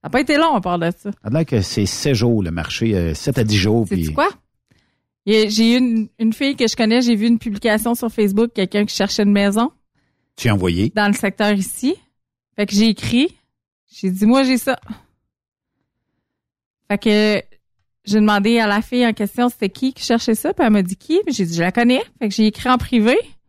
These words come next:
Speaker 1: J'ai dit, « Moi, j'ai une maison, telle adresse, puis contacte mon mari, tel numéro de téléphone. »
Speaker 2: Il est vendeur.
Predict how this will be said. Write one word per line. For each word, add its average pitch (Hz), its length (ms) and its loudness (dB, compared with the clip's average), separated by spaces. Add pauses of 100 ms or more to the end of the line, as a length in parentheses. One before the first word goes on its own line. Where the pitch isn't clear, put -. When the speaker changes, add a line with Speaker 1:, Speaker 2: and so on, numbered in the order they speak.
(400)
Speaker 1:
J'ai 208 160 -4
dit, « 202 120 0
Moi, 285 140 4
j'ai 269 100 0
une 254 80 4
maison, 247 460 2
telle 240 220 -2
adresse, 226 560 0 (460)
puis 214 580 0
contacte 226 420 0
mon 233 160 4
mari, 220 480 2 (520)
tel 233 160 2
numéro 220 280 4
de 220 60 -8
téléphone. » 196 480 -4 (840)
Speaker 2:
Il 104 40 0
est 101 40 2
vendeur. 82 340 -2